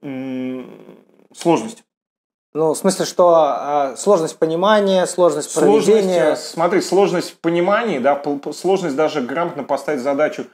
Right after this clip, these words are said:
Speaker 1: исследователю, не говоря тому, чтобы само-, самостоятельно сделать. У меня есть вот, э, опять же, среди моих студентов, там, стра-, стратегов, которые время от времени мне звонят,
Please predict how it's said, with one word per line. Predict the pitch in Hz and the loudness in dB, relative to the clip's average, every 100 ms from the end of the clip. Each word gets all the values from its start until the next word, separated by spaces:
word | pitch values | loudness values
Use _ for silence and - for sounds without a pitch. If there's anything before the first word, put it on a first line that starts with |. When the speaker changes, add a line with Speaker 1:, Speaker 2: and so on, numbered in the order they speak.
| _ | _
Speaker 1:
исследователю, | 139 - 160 214 185 - 127 107 - _ _ _ | -14 -4 0 2 2 0 -2 -4 -8 _ _ _
не | 143 | -8
говоря | 135 143 165 | 0 4 4
тому, | 170 143 - | 2 -2 -4
чтобы | - 120 | -10 -12
само-, | 143 139 | -10 -10
самостоятельно | - 147 127 147 123 123 | -8 -10 -2 -2 -2 -6
сделать. | 113 120 110 | -6 -6 -6
У | 127 | -6
меня | 143 | -2
есть | 147 147 143 | 0 0 -2
вот, | 117 - _ _ _ 131 | -8 -10 _ _ _ 0
э, | 127 | 2
опять | 127 156 120 | 4 4 2
же, | |
среди | - 127 131 | 0 0 4
моих | 131 123 | 4 2
студентов, | - 127 139 117 | 0 2 2 0
там, | - 110 | -6 -8
стра-, | - 127 123 | -6 -6 -6
стратегов, | 107 135 151 143 120 | -8 -8 -6 -8 -8
которые | 117 127 127 | -10 -8 -8
время | 131 127 123 | -8 -8 -10
от | - | -10
времени | 147 147 127 | -10 -8 -10
мне | 123 123 127 | -10 -8 -8
звонят, | 113 123 139 | -8 -10 -10